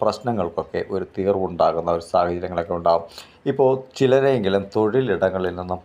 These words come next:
പറഞ്ഞു വിടുന്ന ഒരു സാഹചര്യം ഉണ്ടാവും, അതായത് പ്രശ്നങ്ങൾ ഉണ്ടാക്കി പറഞ്ഞു വിടുന്ന ഒരു സാഹചര്യം, അതേ ഇടങ്ങളിൽ തന്നെ തിരിച്ചു വിളിക്കപ്പെടുന്ന ഒരു സാഹചര്യവും ഉണ്ടാവും, ശമ്പള ഉയർവോടുകൂടി തിരിച്ചു വിളിക്കുന്ന സാഹചര്യം ഉണ്ടാവും. അപ്പോൾ നിങ്ങൾക്ക് തൊഴിൽപരമായ ഇടത്ത്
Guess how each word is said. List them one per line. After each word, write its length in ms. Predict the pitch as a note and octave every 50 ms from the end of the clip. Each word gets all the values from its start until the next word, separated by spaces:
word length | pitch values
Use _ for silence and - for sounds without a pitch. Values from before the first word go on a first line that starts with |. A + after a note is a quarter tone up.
| - G2+
പറഞ്ഞു 440 | G#2 G#2 A2 A#2+ B2+ C#3 C#3+ C3+ A2 F2+
വിടുന്ന 240 | F2 F2 F2 F2+ F2+ F2+
ഒരു 80 | E2 - -
സാഹചര്യം 460 | F#2+ F2 E2+ F2+ F#2 F2 F2+ F2 E2+ E2+
ഉണ്ടാവും, 360 | D#2+ E2 E2 E2 E2+ E2+ E2 - - -
അതായത് 260 | F#2+ G2 F#2+ F#2+ G2 - -
പ്രശ്നങ്ങൾ 460 | G#2+ G2+ - - A2 G#2 G2+ G2 F2+ F2
ഉണ്ടാക്കി 500 | F2+ G2 F#2+ G2 G2 G2 G2 - - C#3 C3 - -
പറഞ്ഞു 320 | F#2+ F2 F2 F2 F#2+ G2 F#2
വിടുന്ന 180 | F2+ F2 F2+ F2+
ഒരു 80 | E2+ -
സാഹചര്യം, 340 | - E2 E2+ E2 E2+ E2 - - - - - - - - - F#2
അതേ 220 | G2 - G2 G#2 A2 A#2+ - -
ഇടങ്ങളിൽ 400 | A2 G2+ A#2 B2+ B2+ A2 G2 F#2 E2+ -
തന്നെ 160 | F2 E2+ F2 E2 - -
തിരിച്ചു 380 | A#2+ A#2 A2 - - - - B2 F#2
വിളിക്കപ്പെടുന്ന 560 | F2+ F#2 - - G2 - - F#2 F2+ E2+ F2 F2+
ഒരു 80 | E2 - -
സാഹചര്യവും 540 | F2+ F2 E2+ F#2 E2+ F2+ E2+ E2+ F2+ G2+ G#2 G2
ഉണ്ടാവും, 280 | - - E2+ E2 E2 - - G#2+
ശമ്പള 440 | G#2 A2 B2 B2+ B2 B2+ A#2+ B2 A#2+ A#2+ G#2+ G#2
ഉയർവോടുകൂടി 680 | G#2 A2+ B2 C3 B2+ A#2 G2+ F2 F2 - E2+ F2 F#2 -
തിരിച്ചു 220 | F#2+ F2 - - F2+ E2+
വിളിക്കുന്ന 320 | F2 E2+ - - E2+ F#2 F2 -
സാഹചര്യം 380 | F2 E2+ E2+ E2 E2 F2+ F2+ F2 E2
ഉണ്ടാവും. 280 | D#2+ E2+ E2+ E2+ E2+ - - - - - _ - C3
അപ്പോൾ 200 | B2+ C#3+ C#3+ C3+ C#3 - - - - - - D3
നിങ്ങൾക്ക് 340 | D3 C#3+ C3+ C3+ - C3+ B2+ B2+ - C3
തൊഴിൽപരമായ 680 | A#2+ A#2 A#2 B2 A#2+ A2 A2+ G#2+ G2+ G#2+ G#2+ G#2 G2+ G2 F#2
ഇടത്ത് 300 | F2 F2 - - - A2+